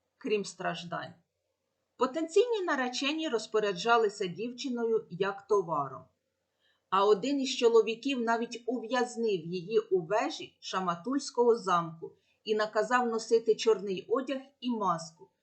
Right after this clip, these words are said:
щоб ніхто не бачив її краси. Після смерті чоловіка-тирана Гальшка повернулася додому і дала дядькові дозвіл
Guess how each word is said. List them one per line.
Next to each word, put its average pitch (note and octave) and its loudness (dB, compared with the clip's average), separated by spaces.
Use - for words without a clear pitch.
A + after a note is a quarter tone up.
щоб G3 4
ніхто G#3 -4
не F#3 -4
бачив G#3 -4
її E3+ -8
краси. E3 -12
Після D#4 0
смерті G3+ -6
чоловіка-тирана F3+ -4
Гальшка B3 -2
повернулася G#3+ 0
додому A3 -2
і G#3 -4
дала G3+ 2
дядькові A#3+ -6
дозвіл F3+ 2